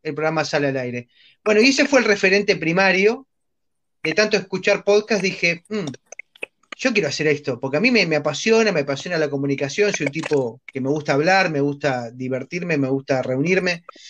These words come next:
Y como te digo, empezó como una reunión de amigos y después empecé, empezamos a dar un poquito un toque más emprendedor.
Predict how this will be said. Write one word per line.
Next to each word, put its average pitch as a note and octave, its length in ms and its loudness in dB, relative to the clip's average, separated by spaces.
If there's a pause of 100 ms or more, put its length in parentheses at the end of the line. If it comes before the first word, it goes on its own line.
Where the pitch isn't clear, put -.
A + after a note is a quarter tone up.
(540)
Y C#3 80 -16
como D3+ 180 0
te E3+ 80 4
digo, D#3+ 160 6
empezó C#3+ 340 2
como F3 200 2
una F3 160 4
reunión E3+ 300 4
de F#3 60 6
amigos B3 380 4
y F3+ 40 0
después G3+ 520 2 (360)
empecé, D3+ 460 -2
empezamos E3 400 2
a G3 60 8
dar F#3+ 80 4
un E3 60 -2
poquito E3+ 320 2
un E3 100 0
toque E3 280 2 (420)
más E3+ 300 0
emprendedor. C#3+ 800 2